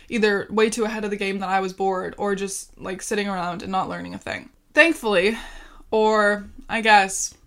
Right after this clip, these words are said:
unfortunately, it could really be either or, I got sick in March of twenty twenty, which meant that my first semester quickly came to an end and I was forced to take a year off. At first, I said to myself,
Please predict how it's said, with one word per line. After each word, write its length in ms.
unfortunately, 1080
it 100
could 220
really 240
be 220
either 180
or, 360
I 80
got 200
sick 320
in 120
March 260
of 180
twenty 280
twenty, 320
which 220
meant 240
that 180
my 220
first 400
semester 640
quickly 340
came 260
to 120
an 100
end 380
and 100
I 120
was 180
forced 640
to 540
take 200
a 60
year 180
off. 300
At 200
first, 520
I 160
said 240
to 80
myself, 680